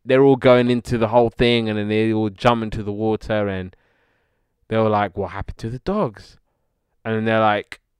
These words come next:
"Uh, yeah, the dogs were fake 'cause I drew them," and they were like, "Right, get out, you were disqualified.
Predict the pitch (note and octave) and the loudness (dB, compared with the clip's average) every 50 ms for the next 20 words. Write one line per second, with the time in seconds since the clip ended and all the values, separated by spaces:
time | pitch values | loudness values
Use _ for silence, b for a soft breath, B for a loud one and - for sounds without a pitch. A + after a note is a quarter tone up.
0 | _ _ _ _ _ - E3+ F3+ G3+ G#3 G#3 G#3 G#3 G#3 G3+ G3 G3+ G3 G3 G3 | _ _ _ _ _ 0 2 4 4 6 6 4 4 4 6 6 6 6 6 6
1 | F#3+ F#3+ F#3+ F#3 F3+ F3+ F3+ F#3 F3+ F#3 F3+ F3+ F3+ F3+ F3+ F3 F3 F3 E3 E3 | 4 4 4 4 2 2 0 0 -2 -4 -4 -2 0 2 4 4 4 2 2 0
2 | E3+ E3 E3 - F#3+ F#3 F#3 F3 D#3 - D#3+ D#3+ - - - D#3+ D3 D3 C#3+ - | -2 0 2 4 4 4 4 2 2 0 0 0 0 0 0 2 4 4 2 0
3 | - - D3+ C#3 C3 C#3+ C3+ C3 B2+ - A2+ B2 B2+ B2+ B2+ A#2+ A2+ B2 A#2+ A#2+ | -2 -6 -4 2 4 4 4 4 2 0 0 2 2 4 2 2 2 2 4 4
4 | A#2+ A#2+ A#2 A2+ A2 G#2 G2+ G2 F#2+ F#2+ F#2+ G2 - _ _ _ _ _ _ _ | 4 4 2 2 0 -2 -4 -4 -4 -6 -8 -10 -14 _ _ _ _ _ _ _
5 | _ _ - A#2+ A#2+ A#2+ A#2 A#2 A2+ A2 A2 - - A2 A#2 A#2+ C#3 C#3+ C#3 C3+ | _ _ 2 4 6 6 6 6 4 4 2 0 -4 -4 2 4 6 8 8 6
6 | B2+ - A2+ - _ - - E3+ D3+ C3+ C#3 C#3 C3+ B2+ - - - C#3 D3 D3 | 4 0 -6 -12 _ 2 4 4 6 6 6 4 4 4 2 -2 -8 -6 -2 0
7 | C#3+ C#3 C#3 - B2 - - - - D3 C#3 B2+ B2 - - - A#2 A2+ A2+ A2+ | 0 0 0 -2 -6 -12 -10 -2 2 2 4 4 2 0 2 2 4 4 4 4
8 | A2+ A2+ A2+ A2 - | 4 2 0 -2 -6